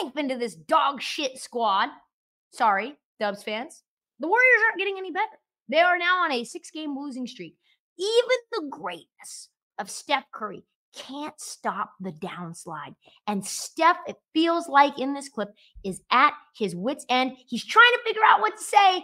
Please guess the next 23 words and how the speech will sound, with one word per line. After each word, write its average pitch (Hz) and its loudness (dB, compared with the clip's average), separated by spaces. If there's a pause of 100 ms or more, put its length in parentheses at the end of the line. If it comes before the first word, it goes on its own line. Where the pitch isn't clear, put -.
(200)
He's - -16
trying 392 4
to 427 -4
figure 403 -2 (100)
out 349 0
what 381 2
to 320 -8
do, 381 0
but 320 0
he's 320 -2
like, 320 6
"Yay, 415 8
hey, 440 4 (320)
guys, 370 -2 (320)
woo, 494 12
woo." 571 10 (120)
It's 392 -2
bad. 359 10 (100)
It's 359 -6
really 427 0
bad 381 2
right 359 2
now. 277 2